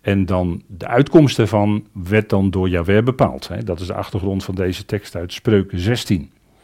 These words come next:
En dat is het punt, hè. Wij zeggen natuurlijk van, ja, de-, dat is een lot uit de loterij. Dan zeggen we, ja, dat is volstrekt willekeurig. Maar bij Israël was het dus natuurlijk niet zo. Als bij Israël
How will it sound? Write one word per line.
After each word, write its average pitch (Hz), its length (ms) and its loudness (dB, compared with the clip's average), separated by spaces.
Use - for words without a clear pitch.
En 117 400 4
dat 117 140 6
is 107 60 -4
het 110 120 -2
punt, 151 240 4
hè. 120 140 8
Wij 117 200 6
zeggen 107 220 2
natuurlijk 101 260 -2
van, 98 100 -2
ja, 98 220 2
de-, 92 240 -4
dat 95 160 -2
is 92 60 -4
een 90 80 -2
lot 101 200 0
uit 92 140 2
de 92 60 -2
loterij. 95 440 0
Dan 87 80 -6
zeggen 87 220 -4
we, 92 60 -4
ja, 95 80 0
dat 85 100 0
is 85 100 -10
volstrekt 104 480 -4
willekeurig. 98 540 0
Maar 110 160 0
bij 107 100 -2
Israël 131 280 2
was 87 180 -2
het 98 120 -6
dus 104 160 -2
natuurlijk 127 360 0
niet 226 160 2
zo. 92 260 4
Als 82 180 -6
bij 87 140 -8
Israël 107 640 4